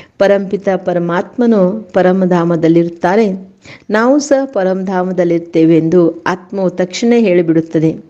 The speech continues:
ಈಗ ತಂದೆಯು ತಿಳಿಸಿಕೊಡುತ್ತಾರೆ,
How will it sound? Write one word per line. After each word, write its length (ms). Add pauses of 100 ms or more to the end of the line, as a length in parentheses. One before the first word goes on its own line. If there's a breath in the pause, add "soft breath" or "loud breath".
(680 loud breath)
ಈಗ 300
ತಂದೆಯು 480
ತಿಳಿಸಿಕೊಡುತ್ತಾರೆ, 1120